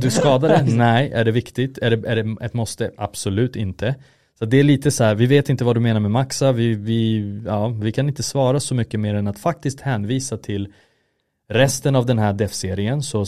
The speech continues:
Speaker 1: avsnitt ett till och med sex och sen den här som är bara en frågestund. Men det är många avsnitt här under def-serien. Sen har vi kaloriserien som också är ett jättebra,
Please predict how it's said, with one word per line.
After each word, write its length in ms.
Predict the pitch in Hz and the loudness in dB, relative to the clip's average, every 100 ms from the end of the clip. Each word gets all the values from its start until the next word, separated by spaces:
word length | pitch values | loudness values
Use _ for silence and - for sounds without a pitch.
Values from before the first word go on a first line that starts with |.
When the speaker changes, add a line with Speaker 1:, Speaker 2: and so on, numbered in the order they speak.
| - | -4
Speaker 1:
avsnitt 460 | 104 - 104 101 - | -6 -4 -6 -8 -6
ett 300 | 117 123 - | -6 -6 -6
till 260 | 123 113 110 | 0 0 0
och 260 | 104 - | -6 -4
med 300 | 104 101 92 | -4 -2 -4
sex 380 | - 120 135 - | -4 -4 -4 -6
och 80 | 113 | -6
sen 360 | - 127 131 | -4 -2 -2
den 160 | 110 101 | -4 -4
här 300 | 98 107 139 | -2 -2 -4
som 220 | 131 101 | -6 -6
är 100 | 98 | -6
bara 240 | 92 101 98 | -4 -4 -4
en 80 | |
frågestund. 540 | 95 95 95 - 104 127 | -4 -4 -6 -4 -2 -2
Men 100 | 98 | 0
det 80 | 110 | 0
är 40 | |
många 320 | 117 135 151 | 2 0 0
avsnitt 360 | 139 110 - 117 | -2 -2 -4 -2
här 160 | 107 98 | -2 -2
under 160 | 101 | -4
def-serien. 580 | 101 113 - 120 98 98 | -2 -2 -2 -2 -2 -2
Sen 140 | 123 | -2
har 80 | 127 | -2
vi 80 | 120 | -2
kaloriserien 960 | 131 139 143 139 131 110 113 104 113 113 | -4 -2 0 0 0 -2 -4 -2 -2 -4
som 160 | 107 | -4
också 200 | 110 - 104 | -8 -6 -10
är 40 | |
ett 80 | 104 | -4
jättebra, 580 | 107 104 107 104 104 | -6 -4 -6 -2 -2